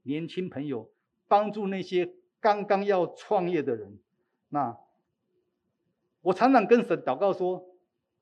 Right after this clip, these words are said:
，B N I台中市中心区，我不是负责人，负责人是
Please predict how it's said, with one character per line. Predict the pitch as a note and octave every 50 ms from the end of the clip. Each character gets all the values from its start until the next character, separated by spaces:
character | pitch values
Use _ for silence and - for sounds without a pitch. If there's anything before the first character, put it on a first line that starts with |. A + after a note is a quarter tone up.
| _ D#3+
，B | D#3 G#3 A3 A#3
N | A3 G#3+
I | G#3 G#3
台 | G#3 - F3 F3
中 | F#3 F#3 F3
市 | F3+ F#3+ F3+
中 | - _ F3 F3+ F3+
心 | D#3+ E3+ E3+ E3
区， | - - E3+ E3 C#3+ C#3+ - _ _ _ _ _ _ _ _ _ _ _ _ _ _ _ _ _ _
我 | F3 F3 E3 D#3
不 | D#3+ F#3
是 | F#3 A#3+ B3
负 | E3+ F#3+ A3
责 | G3+ F3 D#3+
人， | D#3 C#3 B2 A2+ - - _ _ _ _ _ _ _ _ _ _ _ _ _
负 | _ A3+ G#3 G3
责 | - E3
人 | D#3 C#3+ B2 A2 G#2
是 | - - F#3+